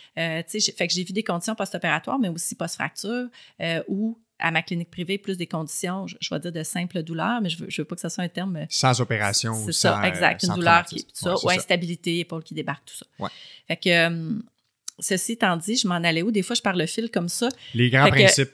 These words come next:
Speaker 1: ouais, c'est
Speaker 2: de,
Speaker 1: ça,
Speaker 2: de
Speaker 1: les grands
Speaker 2: traitement, si on
Speaker 1: principes
Speaker 2: veut.
Speaker 1: de, de réintroduire. Fait que, il y a différentes choses que j'aime beaucoup. Bon, euh, raccourcir le bras de levier,
Speaker 2: Mhm.
Speaker 1: donc garder les charges plus près de soi. Euh, les plans de mouvement.
Speaker 2: Oui.
Speaker 1: Puis,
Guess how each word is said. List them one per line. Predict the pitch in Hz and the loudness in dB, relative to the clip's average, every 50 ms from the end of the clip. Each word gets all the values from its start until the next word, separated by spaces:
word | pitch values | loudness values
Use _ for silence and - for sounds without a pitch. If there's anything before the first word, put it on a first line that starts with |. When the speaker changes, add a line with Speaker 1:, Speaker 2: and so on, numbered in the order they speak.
| - 139 | -6 -8
Speaker 1:
ouais, | 214 196 233 240 277 | -2 2 4 4 4
c'est | - - 196 | 4 2 2
Speaker 2:
de, | 190 220 | 4 6
Speaker 1:
ça, | 254 254 208 | 6 6 4
Speaker 2:
de | 202 220 214 | 2 2 2
Speaker 1:
les | 196 208 | 2 4
grands | 202 202 226 | 6 6 6
Speaker 2:
traitement, | 214 254 202 | 6 6 4
si | 202 - | 4 4
on | - 269 | 2 4
Speaker 1:
principes | 226 214 196 - | 6 6 6 6
Speaker 2:
veut. | 190 | 6
Speaker 1:
de, | 180 196 | 6 4
de | 185 190 | 6 6
réintroduire. | 233 240 240 - - 202 190 170 - 185 208 233 277 330 294 - - - - - _ _ | 4 4 2 2 2 0 0 0 0 0 2 2 2 0 -2 -4 -8 -12 -20 -20 _ _
Fait | - 196 190 | 2 2 4
que, | - 214 196 202 196 - - - _ _ _ _ _ _ _ _ _ _ _ _ - | 6 6 6 6 6 4 2 -2 _ _ _ _ _ _ _ _ _ _ _ _ -6
il | - 190 | 0 2
y | 202 | 2
a | 190 | 2
différentes | 180 - - 269 269 277 285 247 240 | 2 2 2 2 4 6 4 4 4
choses | - 311 311 | 2 0 0
que | - 240 214 | 2 2 2
j'aime | 202 208 196 202 180 | 4 2 2 0 0
beaucoup. | 165 165 - - - - - | -2 -4 -8 -10 -12 -10 -4
Bon, | - 175 156 - _ _ _ _ _ _ _ _ _ _ - - | -2 -2 -2 -2 _ _ _ _ _ _ _ _ _ _ -4 -2
euh, | 190 185 185 185 185 - | 0 0 0 0 0 0
raccourcir | - 180 233 247 - 254 - - - 285 | 0 2 0 2 2 0 -2 -2 0 0
le | 277 233 | 2 2
bras | 196 196 202 185 | 2 2 0 2
de | |
levier, | 185 175 165 165 170 - - _ _ - | 0 0 0 0 -2 -4 -4 _ _ -10
Speaker 2:
Mhm. | 113 101 110 139 | -6 -4 0 2
Speaker 1:
donc | 175 165 - - - - | 2 2 0 0 -6 -4
garder | 180 175 165 165 196 | -2 -2 -2 -2 -2
les | 180 180 | -2 0
charges | 170 - 185 185 - | 0 2 0 0 -2
plus | - - 190 | -4 -8 -8
près | - - 160 | -6 -6 -8
de | - - | -6 -6
soi. | - 160 160 - _ _ _ _ _ _ _ _ _ _ _ _ _ _ - | -6 -6 -6 -6 _ _ _ _ _ _ _ _ _ _ _ _ _ _ -2
Euh, | 165 170 170 175 175 - - | 0 0 2 2 0 0 0
les | 175 190 190 | 2 0 0
plans | 190 - 247 233 247 254 | 0 0 0 2 4 6
de | 247 | 6
mouvement. | 226 190 170 180 180 143 - - _ _ _ _ _ _ _ - | 4 4 2 0 0 0 -2 -4 _ _ _ _ _ _ _ -6
Speaker 2:
Oui. | 110 117 113 101 _ _ _ _ _ _ _ _ _ _ _ _ _ _ _ _ _ - | -4 -4 -4 -6 _ _ _ _ _ _ _ _ _ _ _ _ _ _ _ _ _ -8
Speaker 1:
Puis, | - 208 196 - | -6 -6 -6 -6